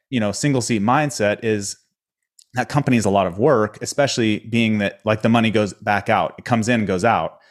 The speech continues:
Um, but the significance behind it is giving back, right? And it's not completely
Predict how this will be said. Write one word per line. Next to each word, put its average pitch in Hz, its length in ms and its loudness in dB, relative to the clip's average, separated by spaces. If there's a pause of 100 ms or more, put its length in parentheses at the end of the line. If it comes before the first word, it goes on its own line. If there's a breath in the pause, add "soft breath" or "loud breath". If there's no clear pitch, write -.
(420 soft breath)
Um, 95 360 0 (260)
but 117 180 -4
the 104 100 0
significance 113 680 0
behind 85 420 -4
it 80 220 -6 (280 soft breath)
is 95 380 -2
giving 120 400 2
back, 78 360 -2
right? 98 320 0
And 113 120 -2
it's 113 120 -6
not 131 200 0
completely 131 640 -2